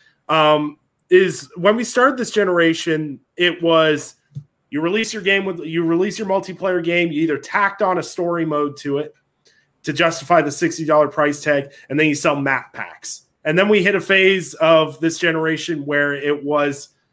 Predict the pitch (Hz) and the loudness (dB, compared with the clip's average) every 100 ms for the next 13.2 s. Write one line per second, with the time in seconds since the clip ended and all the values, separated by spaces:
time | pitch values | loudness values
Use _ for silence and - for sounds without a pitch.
0 | _ _ _ _ _ _ _ 151 160 190 | _ _ _ _ _ _ _ -4 0 2
1 | 202 170 196 190 185 214 220 190 185 220 | 2 2 4 6 6 4 4 2 2 2
2 | 226 180 165 156 151 165 147 147 147 175 | 0 -2 2 0 -2 -8 -6 -8 -4 -4
3 | 151 143 160 143 131 - 135 127 - _ | -4 -2 0 0 -4 -8 -12 -12 -20 _
4 | - 254 269 220 - 214 202 180 165 247 | -4 0 2 0 -4 -6 2 2 4 2
5 | 269 262 185 170 165 - - 160 160 175 | 2 0 0 0 0 -10 -4 -2 0 2
6 | 185 180 185 175 175 160 151 143 160 160 | 2 2 0 2 2 2 0 -2 -6 -4
7 | 123 104 - - - - _ _ - 147 | -8 -10 -14 -20 -20 -20 _ _ -8 0
8 | 180 180 185 160 180 190 185 175 151 143 | 0 2 2 4 4 4 4 2 -4 0
9 | 175 180 165 175 160 165 156 - 165 156 | 0 0 -4 -2 0 0 0 -2 -4 -4
10 | 143 147 160 143 - 135 127 110 139 135 | -4 -4 -4 -6 -8 -6 -6 -10 -8 -6
11 | - 156 151 151 139 156 170 170 165 165 | -2 0 0 -2 -4 -2 0 0 2 2
12 | 156 151 - - - - 202 208 208 156 | 2 -2 -12 -14 -12 -4 2 4 4 4
13 | 135 | 0